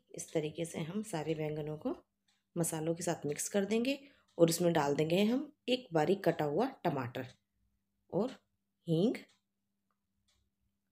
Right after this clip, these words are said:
नमक, नमक अपने टेस्ट के अनुसार डाल दीजिए और इन्हें भी अच्छे तरीके से हम मिक्स करेंगे और गैस के फ्लेम को रखेंगे हम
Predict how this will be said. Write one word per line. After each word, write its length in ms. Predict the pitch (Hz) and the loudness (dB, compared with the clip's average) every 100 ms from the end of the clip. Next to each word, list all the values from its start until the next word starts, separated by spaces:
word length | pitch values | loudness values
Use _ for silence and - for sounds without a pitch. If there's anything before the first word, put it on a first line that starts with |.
| _ _ _ _ _ _ _ _ _ _ _ _ _ _ _ _ _ _ _ - | _ _ _ _ _ _ _ _ _ _ _ _ _ _ _ _ _ _ _ -8
नमक, 400 | 160 165 285 - - _ _ _ _ _ _ | -4 -4 -6 -8 -18 _ _ _ _ _ _
नमक 340 | 175 170 175 | 0 0 0
अपने 200 | 170 170 160 | -4 -4 -2
टेस्ट 300 | 175 160 - | 2 2 2
के 100 | 170 | 0
अनुसार 360 | 165 170 170 | 0 0 0
डाल 220 | 170 170 | 0 -2
दीजिए 380 | 170 180 190 277 - _ _ _ _ _ _ _ _ | -2 -6 -4 -6 -6 _ _ _ _ _ _ _ _
और 160 | 160 156 - | -6 -4 0
इन्हें 220 | 165 160 | 2 2
भी 100 | 170 | 0
अच्छे 200 | 170 - | -2 -4
तरीके 360 | 165 165 165 170 | -4 -4 -2 -2
से 180 | - 175 | -2 -2
हम 200 | 196 269 - _ _ _ _ _ _ _ _ - | -2 -4 -10 _ _ _ _ _ _ _ _ -4
मिक्स 260 | 156 151 | -4 -2
करेंगे 400 | - 185 190 214 277 - - _ _ _ _ _ | -2 0 0 0 -2 -4 -20 _ _ _ _ _
और 80 | 202 | 0
गैस 300 | 175 170 165 | 10 12 12
के 120 | 262 | 8
फ्लेम 280 | 254 202 170 | 10 12 12
को 100 | 170 | 12
रखेंगे 380 | 170 170 175 185 | 10 10 6 8
हम 180 | 190 359 | 8 6